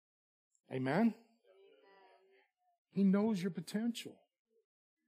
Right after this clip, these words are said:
He knows that the Spirit lives in you and, and that power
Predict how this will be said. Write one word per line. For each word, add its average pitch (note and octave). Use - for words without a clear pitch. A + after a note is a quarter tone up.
He G#3+
knows A3
that F#3+
the F3
Spirit A3+
lives G3+
in B3
you F3
and, D3
and F3
that A#3+
power A3